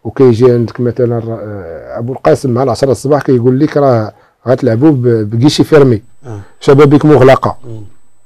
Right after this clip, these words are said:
Speaker 1: آه، يعني كيفاش غتكونوا في ملعب محمد الخامس؟
Speaker 2: محمد
Speaker 1: يعني
Speaker 2: الخامس.
Speaker 1: ماشي ملعب صغير ولا
Speaker 2: خمسين
Speaker 1: آه،
Speaker 2: ولا
Speaker 1: يعني
Speaker 2: ستين
Speaker 1: كت-،
Speaker 2: ألف
Speaker 1: كت-،
Speaker 2: متفرج.
Speaker 1: كيكون عندك واحد بصراحه واحد لا موتيف-، واحد الموتيفاسيون كتكون عندك باش تقدم.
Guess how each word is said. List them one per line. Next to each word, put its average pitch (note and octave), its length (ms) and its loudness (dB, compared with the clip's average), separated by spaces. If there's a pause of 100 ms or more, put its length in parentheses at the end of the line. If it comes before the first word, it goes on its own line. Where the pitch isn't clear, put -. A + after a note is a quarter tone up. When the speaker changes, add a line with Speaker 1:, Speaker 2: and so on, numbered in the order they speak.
(540)
Speaker 1:
آه، D3+ 100 -4
يعني D#3+ 180 0
كيفاش G#3+ 280 -2
غتكونوا A#2+ 460 0
في - 140 -6
ملعب E3 300 4
محمد D#3 480 4
الخامس؟ C#3 360 2
Speaker 2:
محمد A#2+ 140 0
Speaker 1:
يعني A2 200 0
Speaker 2:
الخامس. B2 180 4
Speaker 1:
ماشي A#2+ 260 -2
ملعب E3+ 260 2
صغير C#3+ 340 4
ولا C3 180 2
Speaker 2:
خمسين C#3 460 -8
Speaker 1:
آه، D3+ 60 -2
Speaker 2:
ولا G3 240 4
Speaker 1:
يعني F#3 180 6
Speaker 2:
ستين G3+ 140 2
Speaker 1:
كت-، B2 80 -8
Speaker 2:
ألف - 140 -6
Speaker 1:
كت-، - 60 0
Speaker 2:
متفرج. A#2+ 220 -4
Speaker 1:
كيكون A3+ 360 0
عندك D#3+ 240 0
واحد A#2+ 260 -2
بصراحه B2+ 320 -2
واحد A2+ 160 -2
لا B2 80 0
موتيف-، B2 400 -6
واحد A#2+ 140 -8
الموتيفاسيون A#2+ 580 -6
كتكون A#2+ 320 -6
عندك C3 220 -8
باش B2+ 320 -8 (260)
تقدم. C3 440 0